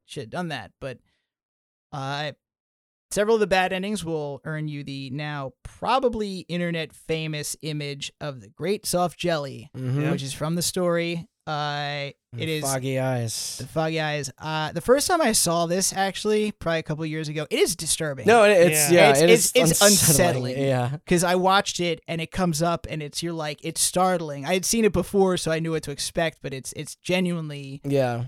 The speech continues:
Speaker 1: uh, gross and, uh,
Speaker 2: You're
Speaker 1: so
Speaker 2: basically a, a, a human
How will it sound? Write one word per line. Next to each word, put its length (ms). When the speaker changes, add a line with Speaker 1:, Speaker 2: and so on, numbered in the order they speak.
Speaker 1:
uh, 260
gross 440
and, 180
uh, 380
Speaker 2:
You're 80
Speaker 1:
so 60
Speaker 2:
basically 420
a, 160
a, 160
a 140
human 600